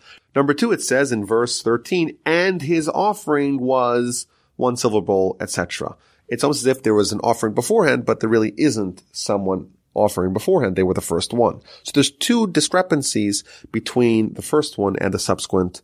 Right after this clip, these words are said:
eleven. So the commentaries tell us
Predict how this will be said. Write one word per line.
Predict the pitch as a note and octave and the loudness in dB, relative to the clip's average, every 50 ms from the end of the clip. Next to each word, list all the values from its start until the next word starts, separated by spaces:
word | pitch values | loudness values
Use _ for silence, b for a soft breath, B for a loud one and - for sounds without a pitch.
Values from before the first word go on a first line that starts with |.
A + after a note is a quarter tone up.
| _ _ _ _ _ _ _ _ | _ _ _ _ _ _ _ _
eleven. | - G#2 G#2 F#2 F#2 F2 - E2+ E2+ - - b b b b b b b b | 2 4 4 4 4 2 0 -4 -8 -10 -12 b b b b b b b b
So | b - | b -4
the | A2+ | -2
commentaries | - - C3 C#3 D3+ - D3 C#3+ C#3 C3+ - | 0 2 2 2 2 2 4 2 2 2 0
tell | - - B3+ C#4 G3+ | 0 2 2 4 4
us | C3 A2+ B2 - - - - | 4 2 2 0 -2 -8 -10